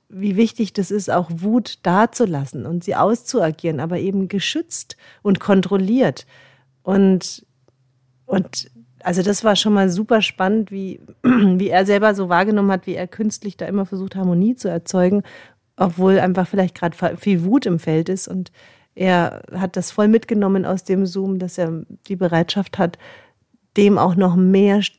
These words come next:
Zeit und Raum zu geben, dass die Kinder das ausagieren dürfen, aber eben geschützt. Und, ähm,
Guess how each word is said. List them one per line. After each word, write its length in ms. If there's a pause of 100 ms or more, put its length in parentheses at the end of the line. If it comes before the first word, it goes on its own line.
Zeit 340
und 200
Raum 320
zu 140
geben, 360
dass 240
die 120
Kinder 300
das 180
ausagieren 640
dürfen, 440 (400)
aber 240
eben 320
geschützt. 640 (560)
Und, 460 (1120)
ähm, 540